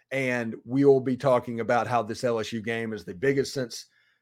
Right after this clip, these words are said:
biggest in twenty years in Oxford, um, and things like that. But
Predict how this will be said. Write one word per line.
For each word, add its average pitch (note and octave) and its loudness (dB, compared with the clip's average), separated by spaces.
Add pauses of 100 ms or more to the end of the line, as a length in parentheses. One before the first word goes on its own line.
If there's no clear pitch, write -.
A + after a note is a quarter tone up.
(140)
biggest F3+ 4
in D#3 -4
twenty E3+ -2
years A#2+ 0
in B2 -4
Oxford, A2 -6 (300)
um, F#2 -8 (160)
and G#2+ -10
things C3+ 0
like A2 2
that. F2 -6 (1700)
But B2 6